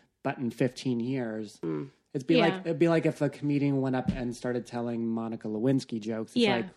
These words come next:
Speaker 1: well, actually, that would be really funny right now. <laughs> I would just be, I would love to see that.
Speaker 3: <laughs>
Speaker 1: I think
Speaker 3: Just give
Speaker 1: that'd
Speaker 3: it a
Speaker 1: be
Speaker 3: whirl.
Speaker 1: really great.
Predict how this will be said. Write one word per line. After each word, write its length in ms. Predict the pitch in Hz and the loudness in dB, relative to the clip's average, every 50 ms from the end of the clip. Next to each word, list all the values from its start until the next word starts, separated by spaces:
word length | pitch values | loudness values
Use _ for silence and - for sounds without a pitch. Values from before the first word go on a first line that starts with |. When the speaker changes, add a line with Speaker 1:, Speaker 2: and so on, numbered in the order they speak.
| _ _ - - - - _ _ _ _ _ _ _ _ _ _ - - _ _ _ _ _ _ | _ _ -20 -20 -20 -20 _ _ _ _ _ _ _ _ _ _ -20 -20 _ _ _ _ _ _
Speaker 1:
well, 120 | - 127 | 0 0
actually, 200 | 127 - - 127 | 0 2 0 0
that 40 | 113 | 0
would 100 | 107 101 | -2 -4
be 80 | 104 104 | -4 -6
really 400 | 98 98 104 107 107 107 101 95 | -6 -4 -4 -4 -4 -4 -6 -8
funny 300 | - - 113 107 104 104 | -8 -8 -6 -6 -6 -6
right 160 | 107 107 117 | -8 -8 -8
now. 80 | - - - - - - - - - | -10 -10 -10 -10 -12 -8 -6 2 4
<laughs> 0 | |
I 340 | 269 294 240 - - 165 165 | 6 8 8 8 8 8 6
would 100 | 165 151 | 6 6
just 180 | - 160 - - | 4 2 4 4
be, 180 | 160 143 135 139 | 4 4 4 4
I 100 | 139 147 | 4 4
would 120 | 151 143 127 | 4 4 4
love 280 | 135 131 135 131 120 | 2 2 2 2 2
to 100 | - 139 | 0 -2
see 180 | 131 - 139 131 | 0 2 2 4
that. 300 | 120 123 117 117 - - | 4 4 4 2 2 2
Speaker 3:
<laughs> 480 | - 370 - - - - - - - - | 2 0 0 -2 -8 -14 -16 -18 -16 -8
Speaker 1:
I 100 | - - | -8 0
think 200 | - - - - | 2 2 2 4
Speaker 3:
Just 20 | |
give 120 | - 403 381 | 4 6 6
Speaker 1:
that'd 100 | 370 294 | 8 6
Speaker 3:
it 40 | 294 | 6
a 40 | |
Speaker 1:
be 60 | 269 247 | 6 6
Speaker 3:
whirl. 420 | 220 220 214 190 180 - - - | 6 6 4 4 2 0 0 0
Speaker 1:
really 260 | 127 139 135 127 123 120 | 2 4 4 4 4 2
great. 360 | 113 127 123 123 120 117 - | 2 2 2 2 2 0 -2